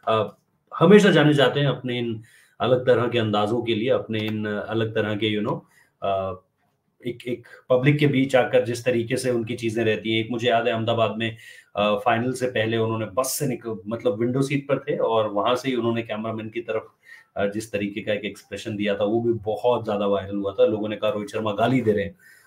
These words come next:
और ये तो उन्होंने खुद भी accept किया है कपिल शर्मा शो में कि किस तरीके से जो है, अ, वो काफी ज्यादा मतलब निकलती है उनकी जुबान से गाली।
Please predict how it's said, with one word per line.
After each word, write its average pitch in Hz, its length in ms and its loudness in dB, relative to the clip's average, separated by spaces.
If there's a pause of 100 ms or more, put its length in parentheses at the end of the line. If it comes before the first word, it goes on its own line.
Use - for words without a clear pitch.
(160)
और 101 300 4
ये 113 120 4
तो 123 100 8
उन्होंने 123 200 6
खुद 131 200 2
भी 135 100 2
accept - 320 -2
किया 110 140 2
है 113 60 -4
कपिल 113 220 -4
शर्मा 110 260 -2
शो 110 160 0
में 107 140 -4
कि 110 100 -2
किस 110 240 -8
तरीके 104 320 -4
से 110 120 -6
जो 104 140 0
है, 104 100 2 (460)
अ, 101 60 2 (500)
वो 104 360 2
काफी 104 340 -2
ज्यादा 101 580 -2
मतलब 95 400 -6 (360)
निकलती 107 400 -4
है 110 60 4
उनकी 101 240 -4
जुबान 92 320 -10
से 90 120 -18
गाली। 90 240 -10